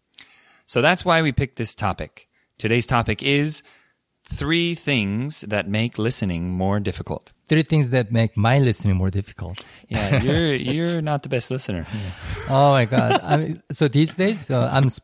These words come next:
Speaker 2: try-, I'm trying to spend thirty minutes with my German, right?
Speaker 1: Yeah.
Speaker 2: Mostly listening and
Speaker 1: Yeah.
Speaker 2: some reading.
Speaker 1: Yeah.
Speaker 2: Oh my God, these thoughts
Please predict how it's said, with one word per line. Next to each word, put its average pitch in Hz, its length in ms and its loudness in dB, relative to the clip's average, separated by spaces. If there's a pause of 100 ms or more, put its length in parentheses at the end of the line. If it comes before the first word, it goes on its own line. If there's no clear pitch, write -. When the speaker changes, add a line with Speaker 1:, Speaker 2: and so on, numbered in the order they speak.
(120)
Speaker 2:
try-, - 300 0
I'm 135 140 4
trying 165 240 4
to 139 80 0
spend 123 280 -2
thirty 147 200 4
minutes 117 280 2
with 107 120 0
my 95 140 2
German, 101 360 2
right? 101 320 -2
Speaker 1:
Yeah. 85 180 -2
Speaker 2:
Mostly 113 300 0
listening 120 560 0
and 101 120 2
Speaker 1:
Yeah. 87 60 -2
Speaker 2:
some 120 140 2
reading. 104 300 2 (140)
Speaker 1:
Yeah. 82 140 -4 (800)
Speaker 2:
Oh 127 220 2
my 110 100 4
God, 98 180 0
these 117 300 -2 (460)
thoughts 101 640 -4